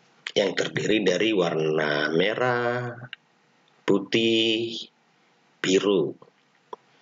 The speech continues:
Kembali lagi merah, putih, biru, dan seterusnya.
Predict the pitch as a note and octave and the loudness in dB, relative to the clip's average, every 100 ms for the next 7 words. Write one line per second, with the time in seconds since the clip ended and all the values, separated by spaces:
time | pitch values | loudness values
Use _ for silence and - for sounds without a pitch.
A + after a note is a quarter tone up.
0 | _ - - F2 E2+ E2+ D#2+ D#2+ D#2+ D#2+ | _ -8 -2 0 0 2 2 0 0 2
1 | F2+ G2 A2 A2 A2+ A#2 - _ _ - | 2 2 -2 -4 -6 -8 -14 _ _ -6
2 | - F2 F2 - G#2+ G#2+ A2+ A2 - - | 0 0 0 0 2 2 0 -6 -12 -20
3 | _ F2 F2+ G#2 A2+ G2+ F2 F2+ F2 - | _ -2 0 2 2 2 0 0 -2 -2
4 | C#2 - C#2 C#2 - - D2+ | -2 -2 -2 0 -2 -4 -8